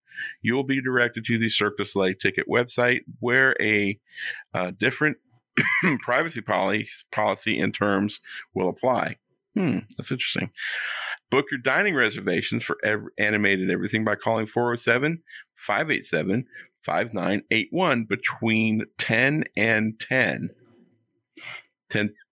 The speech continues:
A M to ten P M. Don't go crazy. Uh, guests under eighteen of age, a pa-,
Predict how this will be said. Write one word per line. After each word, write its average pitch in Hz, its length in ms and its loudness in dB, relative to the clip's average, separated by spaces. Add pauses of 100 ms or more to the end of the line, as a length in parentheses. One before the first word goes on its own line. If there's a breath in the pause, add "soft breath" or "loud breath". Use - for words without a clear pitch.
A 101 180 2
M 95 140 0
to - 100 -18
ten - 260 -2
P - 180 0
M. - 220 -10 (420)
Don't 82 180 0
go - 100 -2
crazy. - 220 -2 (920 loud breath)
Uh, 90 240 2
guests 104 360 0
under 104 240 2
eighteen 101 320 0
of 95 80 0
age, 92 260 4
a - 60 0
pa-, - 220 0